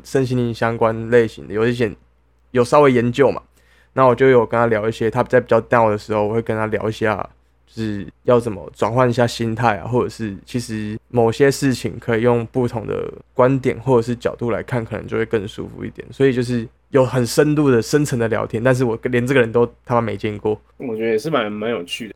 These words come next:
Speaker 2: 如果观众朋友有过类似的朋友的话，也欢迎在下面分享。你觉得你跟他为什么可以维持这么久的友谊，但是你们却连一次面都没有见过的原因？
Speaker 1: 对，这，这个其实
Speaker 2: 可是
Speaker 1: 蛮酷的，这其实蛮酷的。
Speaker 2: 这个很值得探讨欸，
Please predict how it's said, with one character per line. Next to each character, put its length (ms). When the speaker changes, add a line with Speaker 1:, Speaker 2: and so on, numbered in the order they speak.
Speaker 2:
如 120
果 240
观 260
众 380
朋 160
友 280
有 260
过 220
类 220
似 240
的 400
朋 100
友 160
的 80
话， 180
也 100
欢 180
迎 60
在 60
下 140
面 140
分 200
享。 160
你 80
觉 140
得 100
你 80
跟 160
他 240
为 100
什 160
么 140
可 160
以 40
维 200
持 240
这 120
么 120
久 120
的 140
友 200
谊， 120
但 160
是 140
你 80
们 100
却 200
连 160
一 40
次 160
面 160
都 100
没 120
有 60
见 200
过 140
的 60
原 140
因？ 60
Speaker 1:
对， 100
这， 140
这 100
个 100
其 120
实 80
Speaker 2:
可 60
是 140
Speaker 1:
蛮 160
酷 280
的， 120
这 120
其 140
实 40
蛮 160
酷 180
的。 60
Speaker 2:
这 100
个 80
很 160
值 160
得 140
探 240
讨 220
欸， 140